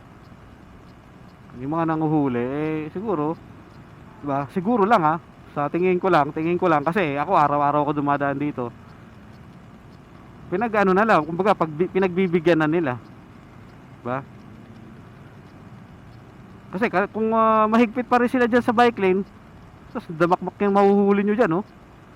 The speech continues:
O, ngayong, ah, seven forty-two pa lang ng umaga. Ah,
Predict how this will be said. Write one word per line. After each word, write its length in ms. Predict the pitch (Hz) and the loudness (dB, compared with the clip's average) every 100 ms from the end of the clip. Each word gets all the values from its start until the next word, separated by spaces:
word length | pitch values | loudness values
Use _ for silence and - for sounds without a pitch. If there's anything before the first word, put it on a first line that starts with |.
| - - - - | -20 -20 -20 -20
O, 160 | - 131 | -12 -6
ngayong, 240 | 160 170 | -4 0
ah, 160 | 170 170 | 2 2
seven 400 | 165 196 175 175 | 2 2 4 2
forty-two 400 | 180 170 175 175 | 2 0 -2 -2
pa 80 | 170 | 2
lang 160 | 170 | 2
ng 160 | 170 165 | 2 0
umaga. 480 | 170 160 156 165 185 - - - - - - - - - - - - - - | 2 4 4 2 0 -4 -20 -20 -20 -20 -20 -20 -20 -20 -20 -20 -20 -20 -12
Ah, 160 | 139 | -6